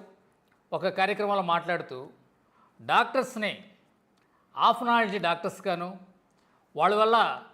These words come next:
సమాజానికి మేలు కన్నా కీడే జరుగుతుందని చెప్పేసి దానికన్నా ఏఐని ఉపయోగించుకోవటం మేలంటూ ఒక వాదనను బయటకు తీసుకొచ్చారు. ఒకవేళ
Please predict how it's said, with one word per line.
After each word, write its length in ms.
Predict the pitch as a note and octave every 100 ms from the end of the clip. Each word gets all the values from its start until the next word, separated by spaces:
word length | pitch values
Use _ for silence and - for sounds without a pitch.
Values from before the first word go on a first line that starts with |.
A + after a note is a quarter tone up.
| _ _ _ _ _
సమాజానికి 480 | F3+ F#3+ A3 A3+ G#3+
మేలు 260 | F3+ F#3 A#3
కన్నా 240 | A#3 G#3+
కీడే 340 | F3+ G#3+ A#3+ A3
జరుగుతుందని 540 | G3+ F#3+ F3+ F3+ F3
చెప్పేసి 600 | E3+ F3+ D#3+ F3 D3 C#3+ - _ _ _ _ -
దానికన్నా 540 | D#3 F3+ F#3 G3 F#3 D#3+ D3+
ఏఐని 500 | D3+ F3 A3+ A3+ A3
ఉపయోగించుకోవటం 760 | F3+ D3+ G3+ F#3+ F#3+ F#3+ F3+ E3+
మేలంటూ 640 | D#3+ E3 E3 E3+ C3+ C#3+ - _ _ _ _
ఒక 160 | F3 F3+
వాదనను 680 | D#3+ D3 D3 F#3 F#3+ F#3 D#3+
బయటకు 300 | D#3 D#3 D3+
తీసుకొచ్చారు. 600 | C3 A#2 C3 - A#2+ - _ _ _ _ _ -
ఒకవేళ 680 | A#2+ G3+ G#3 A#3 A#3 F#3+